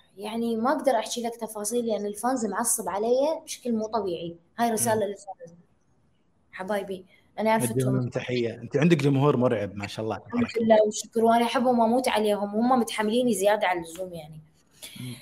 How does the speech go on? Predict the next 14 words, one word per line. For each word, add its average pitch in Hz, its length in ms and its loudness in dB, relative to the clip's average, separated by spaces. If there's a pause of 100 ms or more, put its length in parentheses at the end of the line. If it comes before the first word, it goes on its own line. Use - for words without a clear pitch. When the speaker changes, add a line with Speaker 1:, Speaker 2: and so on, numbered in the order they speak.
(300)
Speaker 1:
آه، 202 1500 8
ألبومي 320 540 8
على 226 240 4
وشك 254 240 0
الانتهاء. 190 640 -6 (520)
قاعد 269 140 6
يصير 285 260 6
عندي 269 240 4
طمع، 240 480 4
كل 262 160 2
ما 269 80 4
أسمع 262 240 0
أغنية 254 300 4
جديدة، 269 500 6